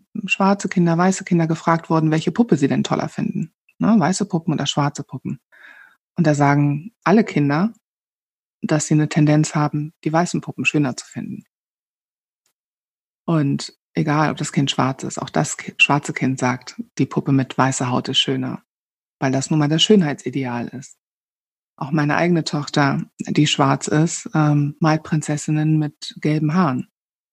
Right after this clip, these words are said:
weil sie das ja so kennt aus ihren Büchern. Zumindest in Deutschland. Hier in den U S A gibt's plötzlich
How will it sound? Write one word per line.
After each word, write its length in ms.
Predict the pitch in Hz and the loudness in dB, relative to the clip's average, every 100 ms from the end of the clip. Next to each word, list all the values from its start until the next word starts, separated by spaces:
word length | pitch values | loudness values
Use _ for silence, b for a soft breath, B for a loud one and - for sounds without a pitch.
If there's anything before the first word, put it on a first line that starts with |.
| _ _ | _ _
weil 140 | - 147 | -4 -2
sie 80 | 143 | 0
das 180 | 139 | -2
ja 120 | - 139 | -2 0
so 180 | 143 | 0
kennt 340 | 139 180 151 - | 2 2 2 0
aus 140 | 139 | -4
ihren 220 | 147 147 | -2 2
Büchern. 440 | 156 175 135 139 160 _ _ _ _ _ _ _ _ _ _ | 2 2 0 -6 -8 _ _ _ _ _ _ _ _ _ _
Zumindest 360 | - 143 143 143 | 0 4 4 2
in 80 | 156 | 4
Deutschland. 520 | 156 156 - 123 131 | 4 4 2 0 0
Hier 120 | 165 | 0
in 60 | 143 | 0
den 120 | 139 | 2
U 140 | 147 | 0
S 100 | 139 | 0
A 200 | - 143 | 0 0
gibt's 200 | 156 156 | 0 -4
plötzlich 400 | - 151 165 - | -4 -2 -4 -8